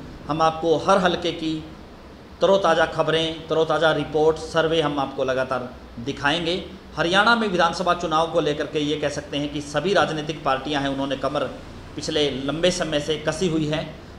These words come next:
और अभी तक हरियाणा में दुष्यंत चौटाला की पार्टी जननायक जनता पार्टी ने सिर्फ सात उम्मीदवारों के नाम है वो तय कर दिए हैं।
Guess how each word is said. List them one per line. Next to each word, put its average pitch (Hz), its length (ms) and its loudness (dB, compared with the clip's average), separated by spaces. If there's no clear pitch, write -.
और 143 240 4
अभी 160 220 0
तक 190 220 0
हरियाणा 160 380 2
में 165 380 -4
दुष्यंत 190 360 -2
चौटाला 175 320 2
की 160 100 -4
पार्टी 151 280 0
जननायक 147 360 0
जनता 139 260 -2
पार्टी 139 340 0
ने 139 140 -2
सिर्फ 131 240 -6
सात 175 320 2
उम्मीदवारों 156 380 0
के 151 100 -2
नाम 139 260 2
है 139 80 0
वो 135 100 0
तय 143 180 0
कर 143 200 -4
दिए 135 260 -4
हैं। 143 300 -4